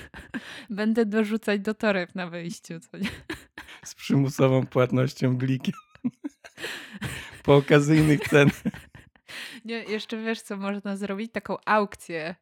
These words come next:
Speaker 1: Posadzę wszystkich. „Dzień dobry, możecie się zastanawiać, czemu was dzisiaj tutaj zebrałam.”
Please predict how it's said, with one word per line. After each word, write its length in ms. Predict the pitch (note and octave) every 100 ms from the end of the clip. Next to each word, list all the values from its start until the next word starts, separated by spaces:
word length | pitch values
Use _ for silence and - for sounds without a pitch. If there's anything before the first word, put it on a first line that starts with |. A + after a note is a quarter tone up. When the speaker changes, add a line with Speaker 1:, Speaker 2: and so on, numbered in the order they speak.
| _ -
Speaker 1:
Posadzę 520 | G#3 G3+ G#3+ F3+ E3+
wszystkich. 680 | E3+ E3+ D#3 - D3 F#3+ G#3
„Dzień 200 | F3 D#3+
dobry, 360 | F3 D#3 D#3 F3
możecie 360 | E3+ D#3+ D#3
się 140 | - D3+
zastanawiać, 680 | D#3+ - D3+ D#3 C#3+ D#3+
czemu 280 | - D#3 D#3
was 200 | D3 D#3+
dzisiaj 340 | - D#3 D3+ D3+
tutaj 300 | - D3 D#3
zebrałam.” 720 | F3 D3+ D3 D3+ D#3 A3